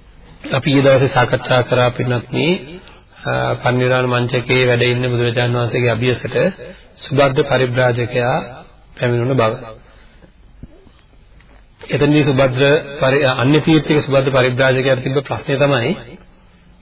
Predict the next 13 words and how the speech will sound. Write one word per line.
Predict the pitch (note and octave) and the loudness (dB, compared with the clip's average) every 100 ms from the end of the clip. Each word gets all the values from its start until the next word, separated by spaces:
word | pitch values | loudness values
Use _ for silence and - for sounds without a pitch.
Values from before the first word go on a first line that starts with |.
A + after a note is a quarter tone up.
| - - - - | -20 -20 -20 -10
හ්ම්, | C#3 B2+ C#3+ - | -6 -6 -6 -4
ආනන්ද | B2 C3 B2+ | 0 2 2
හාමුදුරුවෝ | C3 B2+ B2 | 2 2 2
ඉඩ | B2 | 2
දුන්නේ | B2 B2 | 0 0
නෑනේ | A#2 C#3 D#3 D#3 - - | 2 2 2 0 -6 -16
හම්බෙන්න. | - C3 D3 E3 D#3 - - - | -6 -2 2 2 0 -6 -16 -6
තුන් | C3 C3+ | 0 2
සැරයක් | C#3+ C#3+ C#3 | 4 4 2
ඉල්ලපුවාමත් | C3+ C3 B2+ B2+ B2 D3+ - B2+ | 0 0 0 0 2 -2 -4 -4
ඉඩ | B2+ | 0
දුන්නේ | B2+ C3+ D#3 | 2 4 2
නෑ. | A#2 D#3+ B2 | 0 -6 -18